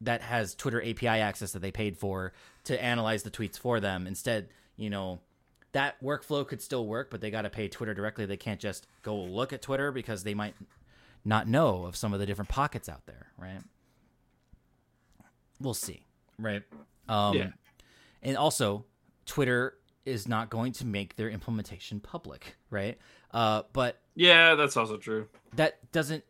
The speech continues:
Speaker 1: necessarily mean it's bad, though, because, um, when you make your own server, right, you make, you know, you know, victim dot com <laughs> or whatever, I don't
Speaker 2: Woo!
Speaker 1: fucking know, right?
Speaker 2: Yeah.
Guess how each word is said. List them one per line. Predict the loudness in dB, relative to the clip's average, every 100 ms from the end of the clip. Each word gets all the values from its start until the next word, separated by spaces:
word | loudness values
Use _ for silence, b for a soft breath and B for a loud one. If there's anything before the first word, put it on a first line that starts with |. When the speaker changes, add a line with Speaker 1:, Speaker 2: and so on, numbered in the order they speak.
| -6
Speaker 1:
necessarily | -4 -4 -2 2 2 2 0
mean | 0 0 -2
it's | -6
bad, | -2 0 0 -2
though, | -8 -8 -8
because, | -8 -2 -2 0 -2 -6 -10
um, | -4 -2 0 -2 -4 -8 _ _ _ _ _ _ _
when | -2 0 2
you | 2
make | 2 0
your | 0 2
own | 0
server, | 0 -4 -6 -8 -12 -6
right, | -4 -4
you | -2 0
make, | 0 -4 -10 -4
you | -2
know, | -2 -2 -8 _ _ _ _ _ _ _ _ _ _ _ _ _ _ _ _ _ _ _ _ _
you | 0
know, | 0 0 -6
victim | -4 -2 0 0
dot | 0 0
com | -2 -2 -4 -10 _ _
<laughs> | 2 4 4
or | 4
whatever, | 4 4 2
I | 0
don't | 8
Speaker 2:
Woo! |
Speaker 1:
fucking | 10 10 8
know, | -4 -6 _ 0
right? | 4 4 2 -4
Speaker 2:
Yeah. | -6